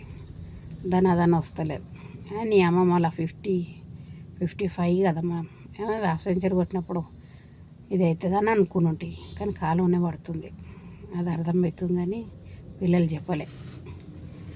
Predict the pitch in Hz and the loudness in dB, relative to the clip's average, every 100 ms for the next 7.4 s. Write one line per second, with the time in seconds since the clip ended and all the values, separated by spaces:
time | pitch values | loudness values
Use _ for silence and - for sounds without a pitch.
0 | - 185 - 147 - - - - - - | -8 -6 -6 -10 -8 -10 -10 -12 -12 -12
1 | - - - - - - - - - - | -10 -10 -8 -10 -10 -10 -10 -12 -12 -10
2 | 214 226 220 202 196 185 208 226 220 202 | -2 2 4 6 6 8 8 8 8 8
3 | 190 175 208 208 165 165 165 175 202 185 | 6 6 4 6 4 4 2 4 4 6
4 | 170 170 175 175 170 170 - 165 170 175 | 6 6 6 6 6 4 2 2 2 4
5 | 175 175 175 233 - 175 165 165 165 165 | 2 2 2 0 2 4 4 4 2 2
6 | 160 160 165 175 190 165 - - - 160 | 2 2 2 0 -2 -10 -12 -14 -2 2
7 | 143 147 175 | 2 0 -6